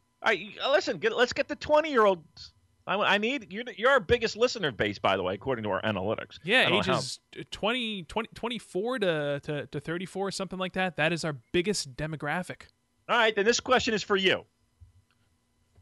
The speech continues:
Speaker 1: Is this, uh, do they do anything for it? Like, uh, like, wrestling aside, like, is, like, it just seems to me that it seems very, very hokey. Very hokey. I don't know. I just,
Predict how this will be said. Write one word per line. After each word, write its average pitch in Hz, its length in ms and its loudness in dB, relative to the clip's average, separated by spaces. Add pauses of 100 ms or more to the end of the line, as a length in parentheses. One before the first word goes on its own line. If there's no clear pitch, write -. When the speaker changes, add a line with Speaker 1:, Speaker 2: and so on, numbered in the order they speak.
(680)
Speaker 1:
Is 185 140 0
this, 403 320 -2
uh, 226 400 0
do 185 100 2
they 294 160 6
do 302 160 2
anything 381 240 2
for 370 200 -4
it? 220 40 -2
Like, 269 240 2
uh, 254 60 -4 (180)
like, 226 160 0
wrestling 277 380 0
aside, 202 480 0
like, 160 160 -6 (100)
is, 175 220 -4 (240)
like, 196 200 -8
it 202 120 -4
just - 140 -6
seems 311 200 -6
to 226 60 -4
me 240 80 -2
that 143 160 2
it 120 40 -12
seems 202 320 -6
very, 107 500 2
very 123 280 4
hokey. 107 400 2 (720)
Very 208 240 0
hokey. - 400 0 (720)
I 185 40 -2
don't 202 100 0
know. 156 200 0 (280)
I - 20 -8
just, 139 220 -10